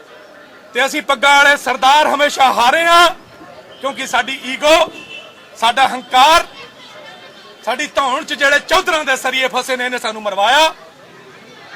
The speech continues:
ਤੇ ਦੋ ਹਜ਼ਾਰ ਸਤਾਰਾਂ ਵੀ ਉਸੇ ਦਾ ਨਤੀਜਾ ਆ। ਤੇ ਸਭ ਤੋਂ ਵੱਡਾ ਬਾਈ ਮੋਹਰੀ ਤੂੰ ਹੈ ਉਸ ਗੱਲ ਦਾ।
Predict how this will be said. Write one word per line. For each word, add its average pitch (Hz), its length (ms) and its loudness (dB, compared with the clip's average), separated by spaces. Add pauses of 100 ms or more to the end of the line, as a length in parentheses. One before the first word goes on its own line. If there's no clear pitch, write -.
(600)
ਤੇ 233 80 -8
ਦੋ 262 200 0
ਹਜ਼ਾਰ 262 220 -2
ਸਤਾਰਾਂ 254 440 -4
ਵੀ 254 140 -12
ਉਸੇ 247 360 -8
ਦਾ 220 140 -6
ਨਤੀਜਾ 208 400 -10 (160)
ਆ। 143 60 -10 (600)
ਤੇ 233 100 -8
ਸਭ 269 260 -8 (100)
ਤੋਂ 269 120 -4
ਵੱਡਾ 233 340 -2
ਬਾਈ 240 220 -6
ਮੋਹਰੀ 240 320 -6 (120)
ਤੂੰ 208 260 -12
ਹੈ 165 60 -10
ਉਸ 147 280 -14
ਗੱਲ 127 160 -12
ਦਾ। 113 120 -20